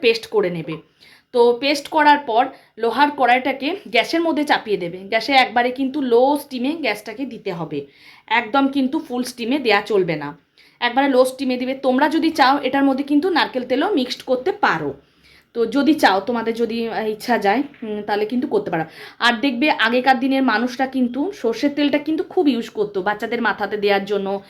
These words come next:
বা চুলে তেল নেওয়ার সময় কিন্তু ওরা সর্ষের তেলটা কিন্তু খুব ভালো। সর্ষের তেল কিন্তু এমনিতেই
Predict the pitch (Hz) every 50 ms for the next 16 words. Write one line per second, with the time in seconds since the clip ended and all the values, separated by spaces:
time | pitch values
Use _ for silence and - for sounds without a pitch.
0 | - - - - - - - 214 208 202 208 - 240 220 214 220 214 233 220 214
1 | 214 214 214 214 208 202 208 226 208 208 208 208 226 233 220 269 294 269 254 254
2 | 247 - 214 208 - 247 247 262 254 254 269 262 285 285 311 - - 320 254 226
3 | 196 180 185 185 - - - - _ _ - 330 320 359 359 349 349 330 339 349
4 | 330 339 320 277 262 277 285 285 330 330